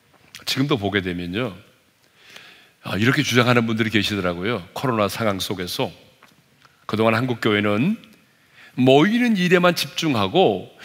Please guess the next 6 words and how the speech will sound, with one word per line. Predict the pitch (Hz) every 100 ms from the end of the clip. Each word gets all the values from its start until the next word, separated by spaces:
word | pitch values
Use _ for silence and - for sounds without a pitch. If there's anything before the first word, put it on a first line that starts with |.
| -
모이는 | 143 135 220 262 240
일에만 | 185 180 185 190
관심을 | - 139 131 180 156
가졌지, | 113 110 98 - 190 117 90 - - _ _ _ _ _ _ _
이제 | 143 165 175 95 90 - - -
나아가서, | 127 151 202 208 165 - 110 113 110 87